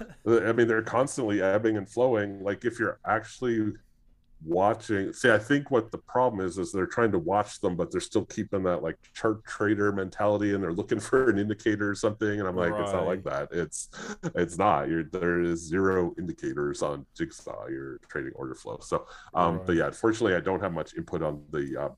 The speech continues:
Speaker 2: macro big picture with the, with the treasuries and the yield curve.
Speaker 1: Um, now, I know that the volatility has picked up, um, a little bit just with the yield curve being inverted.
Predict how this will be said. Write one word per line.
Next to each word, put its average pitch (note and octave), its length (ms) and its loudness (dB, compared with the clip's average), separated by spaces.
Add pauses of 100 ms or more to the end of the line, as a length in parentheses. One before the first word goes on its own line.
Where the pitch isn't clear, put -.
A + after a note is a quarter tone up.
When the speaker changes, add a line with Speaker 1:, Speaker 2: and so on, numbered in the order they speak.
Speaker 2:
macro D#2+ 680 -4
big D2+ 200 -6
picture D2+ 500 -6
with C#2+ 220 -10
the, C2+ 220 -6
with C2+ 160 -10
the C2 60 -20
treasuries C#2 560 -8
and D2 120 -10
the C#2 60 -8
yield C#2 280 -8
curve. C#2+ 360 -6 (720)
Speaker 1:
Um, A2 320 -10
now, B2+ 180 -4
I A#2+ 80 -6
know D3+ 300 -10
that C#3 260 -10
the G#2+ 140 -4
volatility A2+ 800 -4
has G2 120 -12
picked - 360 -10
up, G2+ 320 -6 (100)
um, F#2+ 400 -10
a G#2 80 -10
little G2+ 260 -6
bit F#2 380 -8
just G#2 280 -10
with G2+ 160 -10
the F#2 300 -10
yield G2+ 320 -8
curve F#2 320 -8
being F#2 200 -10
inverted. F#2 520 -6